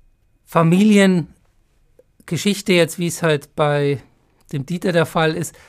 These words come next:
dann einfach ist, diese Bedeutung erstmal für sich herauszufinden, die man überhaupt sichtbar machen will. Ähm, und das nennen wir halt Markenbildung und viele Leute wissen oft gar nicht, ihre Geschichte zu erzählen. Und, äh, dann haben die ein unscharfes Profil, weil sie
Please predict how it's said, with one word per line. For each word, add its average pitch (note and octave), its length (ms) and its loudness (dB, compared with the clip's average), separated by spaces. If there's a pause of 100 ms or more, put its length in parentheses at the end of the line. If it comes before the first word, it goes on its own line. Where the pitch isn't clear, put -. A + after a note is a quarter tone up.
(120)
dann E3 180 0
einfach F3+ 480 0
ist, F#3+ 200 -6
diese E3+ 180 -2
Bedeutung F3+ 580 0
erstmal C#3+ 340 -6
für D#3 120 -8
sich C#3+ 240 -8
herauszufinden, D#3+ 840 -4
die E3+ 120 -4
man E3 160 -2
überhaupt D#3 360 -2
sichtbar E3 320 -6
machen D3+ 320 -4
will. A#2+ 160 -6 (640)
Ähm, D3 420 0
und D3+ 200 -4
das - 300 -4 (760)
nennen E3 240 2
wir F3 120 2
halt E3 140 2
Markenbildung F#3 720 0
und D#3+ 260 -6
viele G3 220 -2
Leute F3+ 380 2
wissen G3+ 260 -4
oft E3+ 240 -4
gar F3 160 0
nicht, F3+ 180 -6
ihre E3+ 180 -4
Geschichte G3+ 460 -6
zu - 120 -6
erzählen. D#3 500 -2 (680)
Und, D#3+ 380 -4
äh, D#3+ 340 2
dann D#3+ 180 0
haben E3+ 160 0
die F3 100 -2
ein - 60 -4
unscharfes F#3+ 580 -2
Profil, F3 480 -4
weil D3 160 0
sie D3+ 160 -6